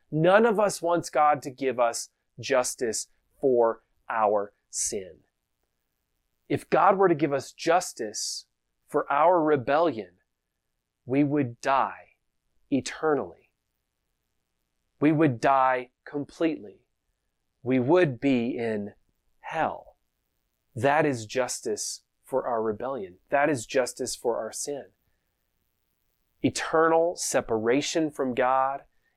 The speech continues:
eternal estrangement from God, the eternal death of hell is what we rightly deserve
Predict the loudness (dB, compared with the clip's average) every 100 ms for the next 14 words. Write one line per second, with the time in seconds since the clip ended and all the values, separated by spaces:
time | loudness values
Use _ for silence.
0 | -14 -10 0 2 2 0 -8 -10 -4 0
1 | 0 0 -2 -4 -6 -6 -4 0 0 0
2 | -2 -6 -14 _ _ _ _ -4 -2 -2
3 | -4 0 2 4 4 2 -8 0 2 2
4 | 0 -16 -20 _ _ _ -4 2 4 2
5 | -4 _ _ _ -4 0 2 0 -8 _
6 | _ _ _ _ 0 0 -2 -2 2 2
7 | 0 -2 0 0 0 0 0 -2 -4 -4
8 | 0 0 0 0 2 4 2 0 -6